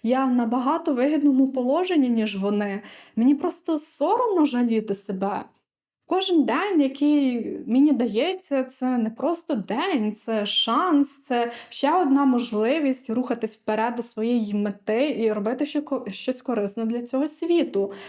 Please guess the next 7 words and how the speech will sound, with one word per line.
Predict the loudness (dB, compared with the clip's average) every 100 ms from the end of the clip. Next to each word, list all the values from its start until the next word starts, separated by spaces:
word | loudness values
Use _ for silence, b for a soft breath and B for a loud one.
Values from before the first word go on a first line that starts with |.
| B 0
Мені | 4 6
якось | 4 2 0 0
не | -2
хочеться | -2 -4 -4 -6 -4 -2
промарнувати | -2 0 0 0 -2 -2 -4 -6
своє | -10 -4 -2 0
життя, | -2 -4 0 0 -2